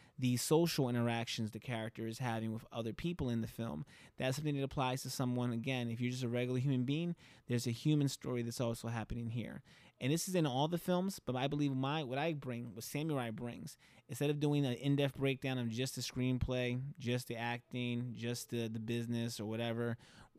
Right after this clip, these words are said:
I'm gonna show you how all these things link together. So let's go ahead. We're gonna jump in. We're gonna watch The Founder here.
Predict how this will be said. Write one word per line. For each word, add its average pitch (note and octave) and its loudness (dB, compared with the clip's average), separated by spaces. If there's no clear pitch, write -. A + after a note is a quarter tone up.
I'm C#3+ 4
gonna E3 6
show E3 0
you C#3+ 4
how C#3+ 2
all B2+ 2
these B2 0
things A#2+ -6
link A#2 -16
together. A2+ -20
So C#3 2
let's C#3 0
go C#3+ 4
ahead. D3 0
We're C3 -10
gonna C3 -8
jump B2+ -8
in. E3 -8
We're C#3 -4
gonna C3+ -2
watch B2 -4
The A#2 -8
Founder C3+ -2
here. D3 0